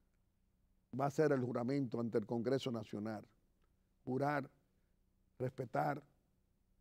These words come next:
la Constitución de la República y las leyes. Respétela en esta oportunidad. Reflexione usted y nosotros, señor presidente, en tiempo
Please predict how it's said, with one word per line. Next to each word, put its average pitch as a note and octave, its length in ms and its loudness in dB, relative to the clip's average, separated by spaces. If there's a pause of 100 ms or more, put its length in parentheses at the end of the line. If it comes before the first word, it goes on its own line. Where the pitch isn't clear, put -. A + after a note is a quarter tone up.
(120)
la C3+ 140 -4
Constitución A#2+ 760 -2
de B2 80 4
la A#2+ 140 0
República A#2 640 -2
y G#2 40 -2
las G2+ 140 -6
leyes. G#2 380 -8 (1800)
Respétela A#2 720 0 (100)
en A2 140 -6
esta A2+ 220 -8
oportunidad. G2+ 640 -10 (720)
Reflexione D3 580 0
usted D3 300 -2
y C3 80 2
nosotros, A2+ 500 0 (240)
señor C3+ 380 0
presidente, B2 680 -4 (580)
en C#3+ 160 -2
tiempo D#3+ 560 0